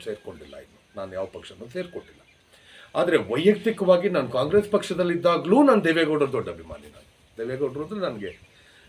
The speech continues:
ಆ, ಬಹುಶಃ ಯಾವ ಕಾರಣಕ್ಕೆ ಏನು ಅಂತ ಗೊತ್ತಿಲ್ಲ, ಅಷ್ಟು ಅದ್ಭುತವಾದ, ಆ, ಆ,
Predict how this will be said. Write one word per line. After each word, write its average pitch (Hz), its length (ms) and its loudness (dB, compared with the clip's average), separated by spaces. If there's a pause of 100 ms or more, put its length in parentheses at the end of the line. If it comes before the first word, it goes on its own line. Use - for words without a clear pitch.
ಆ, 101 100 -8
ಬಹುಶಃ 131 400 0
ಯಾವ 120 300 2
ಕಾರಣಕ್ಕೆ 127 480 0
ಏನು 123 380 -2
ಅಂತ 110 160 -6
ಗೊತ್ತಿಲ್ಲ, 113 420 -8
ಅಷ್ಟು 113 420 -6
ಅದ್ಭುತವಾದ, 120 760 -4
ಆ, 98 460 -4 (840)
ಆ, 98 40 -4